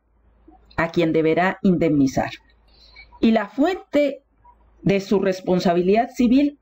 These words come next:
es el hecho ilícito. Él cometió un hecho ilícito que afectó al acreedor, por lo tanto tendrá que responderle. Ahí la ley resuelve este problema,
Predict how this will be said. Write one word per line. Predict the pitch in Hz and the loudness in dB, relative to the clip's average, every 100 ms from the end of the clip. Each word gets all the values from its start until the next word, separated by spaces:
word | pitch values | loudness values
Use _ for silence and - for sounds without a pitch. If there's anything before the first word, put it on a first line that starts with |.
| - | -2
es | 233 233 | -2 0
el | 254 220 220 | 0 2 2
hecho | 226 220 214 | 0 0 0
ilícito. | 208 180 220 226 - - - - _ _ _ _ _ _ _ _ | 2 2 2 0 -6 -6 -10 -10 _ _ _ _ _ _ _ _
Él | 175 190 | -6 -2
cometió | 320 311 269 - 247 | -2 -2 -4 0 2
un | 262 220 190 | 2 2 2
hecho | 175 - 160 | 0 0 -2
ilícito | 143 - - - - _ _ - - | 0 -4 -6 -12 -20 _ _ -20 -4
que | 180 | -2
afectó | 165 170 - 185 | -2 -8 0 0
al | 196 | 2
acreedor, | 170 - - - - _ | 0 -2 -4 -4 -8 _
por | - 185 | -4 -2
lo | 180 175 | 0 -2
tanto | 185 190 208 | -4 -2 -2
tendrá | 208 180 175 190 190 | -2 -2 -2 -2 -2
que | 180 | -2
responderle. | 180 - 156 143 147 147 147 156 - - - _ - _ _ _ - _ - | -2 -4 -4 0 0 -2 -2 -4 -6 -20 -20 _ -20 _ _ _ -20 _ -12
Ahí | - 160 185 277 | -8 -2 0 0
la | 320 302 | 0 2
ley | 285 285 | 0 -2
resuelve | 233 262 269 247 254 240 | -2 -2 0 -2 0 -2
este | - 233 233 - _ _ _ _ _ - - | 0 0 0 -4 _ _ _ _ _ -20 -8
problema, | 208 220 240 294 220 233 - | -2 -2 0 0 2 -2 -6